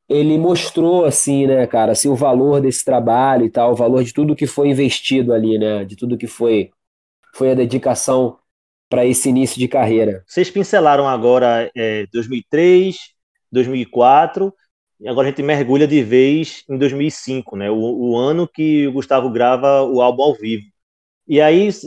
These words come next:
Speaker 2: já falasse muito que tinha muito sucesso, algumas músicas,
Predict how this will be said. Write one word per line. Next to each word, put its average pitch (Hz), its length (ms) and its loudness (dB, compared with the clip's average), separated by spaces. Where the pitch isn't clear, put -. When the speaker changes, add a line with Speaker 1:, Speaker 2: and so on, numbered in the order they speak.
Speaker 2:
já 160 180 2
falasse 156 580 2
muito 139 320 -4
que 131 520 0
tinha 143 160 0
muito 135 200 -4
sucesso, 143 840 2
algumas 127 360 0
músicas, 120 480 -2